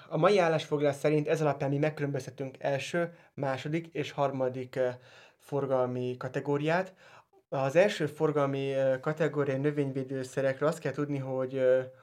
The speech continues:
hozzáféréséről azt kell tudni, hogy, ö, csak felsőfokú növényvédelmi végzettséggel rendelkező személy vásárolhat és használhat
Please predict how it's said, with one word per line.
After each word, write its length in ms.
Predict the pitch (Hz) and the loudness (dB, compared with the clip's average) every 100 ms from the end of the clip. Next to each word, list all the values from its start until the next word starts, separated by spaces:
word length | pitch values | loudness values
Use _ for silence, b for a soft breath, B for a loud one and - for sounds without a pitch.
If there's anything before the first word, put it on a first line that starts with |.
| B | B
hozzáféréséről 840 | 151 147 151 139 139 135 127 135 139 | 2 4 4 2 0 0 -2 0 0
azt 120 | 151 | 0
kell 160 | 139 | -6
tudni, 280 | 127 143 139 | -2 -4 -2
hogy, 300 | 127 127 127 | -2 -2 0
ö, 120 | 131 127 B B B B B | 0 -2 B B B B B
csak 200 | - 170 | -8 -2
felsőfokú 920 | - 160 160 143 139 131 139 131 131 120 - | 0 0 0 -2 -4 -6 -4 -4 -4 -8 -10
növényvédelmi 680 | 147 135 135 131 131 127 123 | -6 -4 -4 -4 0 0 0
végzettséggel 880 | 139 139 135 127 135 127 131 127 123 | -2 -2 -4 -4 -6 -6 0 2 2
rendelkező 500 | 123 120 - 120 117 | -2 -4 -8 -10 -10
személy 360 | - 123 117 | -6 -4 -4
vásárolhat 720 | 120 123 127 139 139 151 156 - | 0 0 0 -4 2 2 0 -6
és 200 | 131 127 | -10 -10
használhat 760 | - 123 120 120 113 110 110 | -6 -6 -4 -8 -8 -10 -16